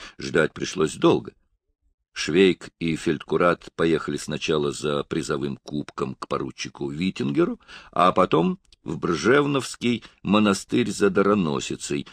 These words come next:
и другими необходимыми для мессы предметами, в том числе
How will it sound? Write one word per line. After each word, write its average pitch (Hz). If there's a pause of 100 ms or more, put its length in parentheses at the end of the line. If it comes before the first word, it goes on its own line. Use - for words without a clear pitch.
(120)
и 208
другими 110
необходимыми 71
для 67
мессы 90
предметами, 71 (140)
в -
том 120
числе 170